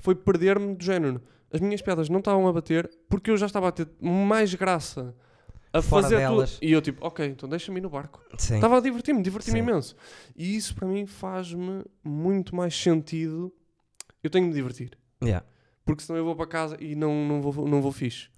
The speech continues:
Speaker 2: Ah, não, eu já vim para casa chorar.
Speaker 1: Não vou fixe.
Speaker 2: Baba e ranho, morto.
Speaker 1: Não vou fixe.
Speaker 2: Já tive três semanas morto por causa de stand-up.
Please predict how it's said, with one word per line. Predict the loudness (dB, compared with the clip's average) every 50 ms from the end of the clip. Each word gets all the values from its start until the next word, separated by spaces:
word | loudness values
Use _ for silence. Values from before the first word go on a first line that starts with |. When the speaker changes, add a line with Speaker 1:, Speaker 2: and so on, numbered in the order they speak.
| -2 -2
Speaker 2:
Ah, | 0
não, | 0 -2 -4
eu | -4
já | -2 -2 -4
vim | -4 -6
para | -8 -8
casa | -8 -6 -6 -6
chorar. | -4 -4 -4 -2 0 2 4 4
Speaker 1:
Não | 4 4
vou | 2 0
fixe. | -2 -4 -10 -16 -14 -6 -4
Speaker 2:
Baba | -2 0 0 0
e | -2
ranho, | -2 -2 -4 -4 -4 -6 -8 -10
morto. | -6 -6 -4 -4 -2 -2 -4 -4
Speaker 1:
Não | -4 -6
vou | -12 -14
fixe. | -16 -10 -6 -6
Speaker 2:
Já | -4 -2
tive | -2 -2 0
três | 0 0 0 0 0
semanas | -2 -2 -2 0 0 0 -2
morto | -2 -2 -2 -4 -4 -4 -6
por | -6 -6 -6
causa | -4 -6 -6 -6 -6 -8
de | -6
stand-up. | -6 -6 -4 -4 -4 -4 -4 -6 -6 -10